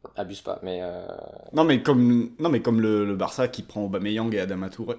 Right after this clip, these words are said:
Speaker 2: euh, Adama
Speaker 1: Adama
Speaker 2: Traoré,
Speaker 1: Traoré,
Speaker 2: pardon.
Speaker 1: ouais, ouais.
Speaker 2: Et qui, qui retrouve une attaque, euh, parce que c'est les bons profils. Et oui, non, mais moi j'insiste sur le fait que, euh, à droite, euh, peut-, je disais ça sur le nom de la vanne, mais, euh, Christophe cite Weah, euh, moi je cite Ellis.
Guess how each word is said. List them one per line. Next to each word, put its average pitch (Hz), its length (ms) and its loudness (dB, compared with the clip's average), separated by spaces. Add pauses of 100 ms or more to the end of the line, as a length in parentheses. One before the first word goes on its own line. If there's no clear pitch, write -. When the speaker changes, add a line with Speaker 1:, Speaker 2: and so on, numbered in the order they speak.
Speaker 2:
euh, 92 580 -4
Adama 95 220 -2
Speaker 1:
Adama 98 120 0
Speaker 2:
Traoré, 104 200 0
Speaker 1:
Traoré, 127 160 -2 (120)
Speaker 2:
pardon. 120 80 -6
Speaker 1:
ouais, 143 200 -2
ouais. 139 40 -12 (400)
Speaker 2:
Et 78 840 -8
qui, 76 340 -16
qui - 160 -12
retrouve 92 320 -12
une 95 100 -6
attaque, 110 380 -4
euh, 76 240 -8 (480)
parce 98 160 -10
que - 80 -10
c'est 101 160 -8
les 101 100 -4
bons 104 120 -4
profils. 147 440 -6
Et 107 460 0
oui, 160 140 -2
non, 151 100 2
mais 107 100 0
moi 107 160 -2
j'insiste 107 320 -8
sur - 100 -8
le - 40 -10
fait 135 140 -10
que, 120 100 -6
euh, 95 220 -4 (580)
à 104 140 -8
droite, 120 420 2
euh, 107 120 2 (380)
peut-, - 160 -10
je 110 160 -4
disais 123 280 0
ça 131 160 0
sur 123 160 -2
le 113 60 0
nom 113 120 0
de 110 60 0
la 110 80 2
vanne, 127 200 0
mais, 107 220 0
euh, 98 260 -2
Christophe 104 420 -10
cite - 260 -10
Weah, 117 400 2
euh, 92 160 -6 (560)
moi 98 80 -12
je - 60 -8
cite - 200 -10
Ellis. 123 460 -2